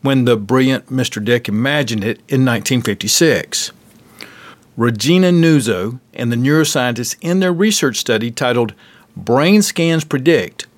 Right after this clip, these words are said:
Which Criminals Are Most Likely to Reoffend,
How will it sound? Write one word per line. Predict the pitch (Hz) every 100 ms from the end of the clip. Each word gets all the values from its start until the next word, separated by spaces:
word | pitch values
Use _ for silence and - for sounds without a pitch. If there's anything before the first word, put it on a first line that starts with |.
| _
Which | 160 220 - -
Criminals | - 226 196 98 87 101 - _ -
Are | 131
Most | 139 143 139
Likely | 151 156 160 131 113
to | 110
Reoffend, | 101 113 107 - 139 113 -